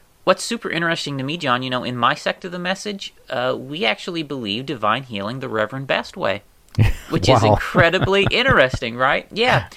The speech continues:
Speaker 2: Yeah.
Speaker 1: Um, and we did not believe divine healing the, the, uh, the F F Bosworth way. So it's very interesting.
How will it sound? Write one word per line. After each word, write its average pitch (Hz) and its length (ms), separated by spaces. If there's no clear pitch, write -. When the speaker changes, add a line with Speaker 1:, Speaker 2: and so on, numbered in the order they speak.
Speaker 2:
Yeah. 78 340
Speaker 1:
Um, 165 300
and 170 440
we 165 160
did 160 160
not 151 220
believe 147 320
divine 135 340
healing 123 540
the, 120 520
the, 123 460
uh, 120 380
the 127 300
F 143 180
F 143 180
Bosworth 131 580
way. 90 240
So 185 180
it's 175 180
very 202 520
interesting. 127 720